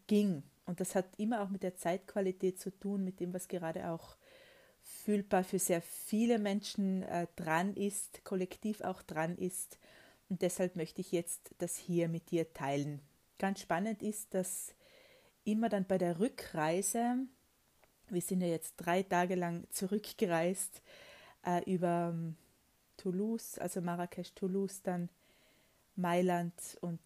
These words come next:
gestern dann noch die Autofahrt nach Österreich in die Heimat. Und in diesen drei Tagen kommt mir vor, <laughs> zeigt sich dann wirklich,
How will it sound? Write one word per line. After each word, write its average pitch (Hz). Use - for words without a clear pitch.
gestern 170
dann 160
noch 160
die -
Autofahrt 160
nach 165
Österreich 196
in 170
die 165
Heimat. 185
Und 180
in 190
diesen 190
drei 180
Tagen 180
kommt 180
mir 190
vor, 190
<laughs> -
zeigt -
sich -
dann 190
wirklich, 196